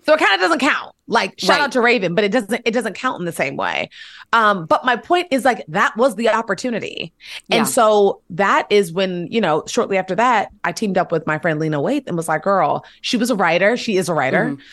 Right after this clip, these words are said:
Speaker 1: And at the time was, like, trying to, trying as a, as a Black, young Black queer woman, trying to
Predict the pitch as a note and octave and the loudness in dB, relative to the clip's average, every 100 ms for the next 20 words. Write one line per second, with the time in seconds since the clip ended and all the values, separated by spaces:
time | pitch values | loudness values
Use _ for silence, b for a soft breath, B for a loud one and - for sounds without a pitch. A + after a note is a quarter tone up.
0 | B - G3 F#3+ F3+ G3 F3+ F#3+ A3 G3+ | B -4 -2 0 -2 -2 0 0 0 0
1 | G3 F3 - - G3+ G#3+ G#3+ - - B | 0 -2 -6 -2 0 2 0 0 -8 B
2 | B - C#4 G#3 A3 G#3+ G3+ G3+ F#3+ G3+ | B -4 0 2 2 0 0 2 2 0
3 | F3+ F#3 E3+ - - D#3+ F#3 F3 A3+ - | 0 2 0 -4 -10 -4 0 0 -2 -8
4 | _ - F3 G3+ A3+ A3+ F#3 F#3+ G#3 - | _ -8 -2 0 0 -2 0 -2 -2 -8
5 | A3+ G#3+ F#3+ D#3+ E3 G#3+ C4 B3 G3+ G3 | -2 0 0 -2 -4 -4 -4 -2 -2 2
6 | F#3+ F3 | 2 2